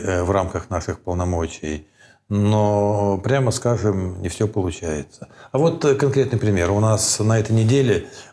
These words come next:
было законодательное собрание, мы рассматривали, э, бюджет Приморского края. Хорошая затея. Но маленькая деталь. До первого января осталось уже меньше двух месяцев,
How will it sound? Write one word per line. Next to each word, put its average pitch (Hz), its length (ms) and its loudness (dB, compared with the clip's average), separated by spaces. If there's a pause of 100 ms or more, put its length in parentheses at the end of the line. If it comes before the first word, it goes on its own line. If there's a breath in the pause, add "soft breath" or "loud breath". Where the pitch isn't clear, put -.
было 107 200 4
законодательное 104 680 2
собрание, 110 540 2
мы 98 260 2
рассматривали, 95 920 2
э, 92 200 2
бюджет 92 360 0
Приморского 95 500 0
края. 80 420 -2 (2000)
Хорошая 123 320 0
затея. 123 500 -2 (340)
Но 110 80 2
маленькая 135 420 4
деталь. 123 460 0
До 123 1000 4
первого 123 240 4
января 123 540 2 (340 soft breath)
осталось 107 560 2
уже 104 200 2
меньше 110 340 2
двух 104 220 0
месяцев, 196 480 2